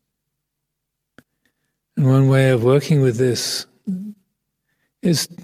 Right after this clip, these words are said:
to look at your life as if it was the life of your good friend. So if, if Ajahn Amaro was my friend rather than, than being me,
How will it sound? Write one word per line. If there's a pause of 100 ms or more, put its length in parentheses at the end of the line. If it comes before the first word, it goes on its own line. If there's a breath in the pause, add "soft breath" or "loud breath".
(460)
to
look
at
your
life
as
if
it
was
the
life
of (160)
your
good
friend. (2500)
So
if, (100)
if
Ajahn
Amaro
was
my
friend
rather
than, (100)
than
being
me,